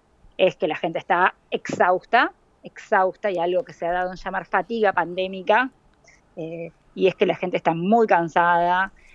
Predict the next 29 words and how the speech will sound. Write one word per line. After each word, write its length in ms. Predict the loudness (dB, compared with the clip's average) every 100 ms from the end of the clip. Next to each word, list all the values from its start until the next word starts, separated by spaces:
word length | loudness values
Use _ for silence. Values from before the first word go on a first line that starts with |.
| -4
muy 240 | 2 4
irritable, 680 | 4 2 2 4 4 0 -4
muy 280 | -6 -6 -6
enojada. 760 | -8 -8 0 2 2 2 0 -2 _ _ _ _ _
La, 280 | -2 0 0
la 100 | -4
sensación 460 | -4 -6 -6 -4 -4
que 60 | -4
se 100 | -8
escucha 340 | -4 0 0
mucho 320 | 0 -2 0
es, 100 | -2
la 100 | -2
de, 180 | -4 -4 -2
eh, 360 | -2 -2 -4 -2
es, 180 | -2 -2
es 120 | 0
el 120 | 2
relato 400 | 4 4 4 4
de 200 | 4 2 0 _ _ _ _ 2
tomarse 340 | 2 2 -2
un 60 | -10
descanso, 640 | -6 0 0 -2 -6 -4
dormir 500 | -2 -2 -4 -2 -2
y 100 | -2
aún 180 | -4 -4
así 180 | -6 -4
despertarse 640 | -4 -4 -2 0 0 0
cansado, 880 | -2 -4 0 4 6 6 6 4 2